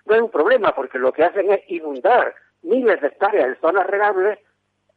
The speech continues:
o, o no regables en este caso, que luego vuelven otra vez a volver al, al río estas aguas, y esos suelos,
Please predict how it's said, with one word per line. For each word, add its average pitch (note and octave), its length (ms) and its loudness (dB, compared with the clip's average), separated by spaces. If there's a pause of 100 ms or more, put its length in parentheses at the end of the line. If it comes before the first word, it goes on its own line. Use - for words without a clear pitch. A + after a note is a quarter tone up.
(120)
o, D3 120 -6
o - 160 0
no F3+ 140 4
regables F#3 460 2
en C#3+ 40 0
este - 160 -4
caso, - 360 -4 (260)
que E3+ 100 2
luego G3 260 4
vuelven G#3+ 360 4
otra G#3+ 220 2
vez A3 180 4 (200)
a D#3 260 -2
volver D3+ 440 2
al, F3+ 240 2
al D#3+ 140 2
río F#3+ 240 2
estas D3 260 -2
aguas, G3+ 320 2 (240)
y F3+ 140 0
esos - 180 -2 (100)
suelos, G#3+ 400 2